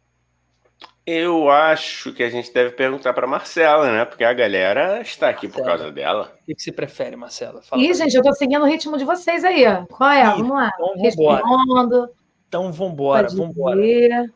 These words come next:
Speaker 2: Agora, eu queria que a Marcela falasse um pouco também, é, sobre, exatamente sobre o passado dela como professora de português, assim, porque ela tem ali, é muita coisa. Quatro horas de podcast hoje pra falar de cada ponto da vida <laughs> da Marcela. É,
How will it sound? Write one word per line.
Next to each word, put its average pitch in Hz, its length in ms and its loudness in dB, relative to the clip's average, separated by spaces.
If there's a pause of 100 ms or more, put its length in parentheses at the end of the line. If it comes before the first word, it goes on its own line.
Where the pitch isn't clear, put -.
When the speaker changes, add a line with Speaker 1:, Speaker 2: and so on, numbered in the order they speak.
(260)
Speaker 2:
Agora, 123 240 -2
eu 185 140 -4
queria 202 260 -4
que 202 120 -6
a 190 40 0
Marcela 185 320 -6
falasse 170 480 -6
um 160 80 -10
pouco 175 380 -6
também, 143 500 -8 (300)
é, 139 240 -6
sobre, 180 580 -8
exatamente 180 480 -6
sobre 180 180 -12
o 180 40 -14
passado 180 400 -6
dela 170 160 -4
como 170 180 -12
professora 165 440 -10
de 165 100 -14
português, 156 680 -8
assim, 156 260 -14
porque - 180 -12
ela 208 180 -6
tem 233 240 -4
ali, 226 320 -2
é 226 240 0 (200)
muita 262 260 -4
coisa. 170 460 -4 (420)
Quatro 262 320 -2
horas 240 180 0
de 214 60 -12
podcast 214 540 -2
hoje 180 100 -8
pra 190 100 -6
falar 185 180 -4
de 185 120 -10
cada 190 260 -2
ponto 180 280 -10
da 175 100 -4
vida 160 180 -14
<laughs> - 60 -12
da 233 60 -8
Marcela. 147 480 -10 (440)
É, 143 520 -4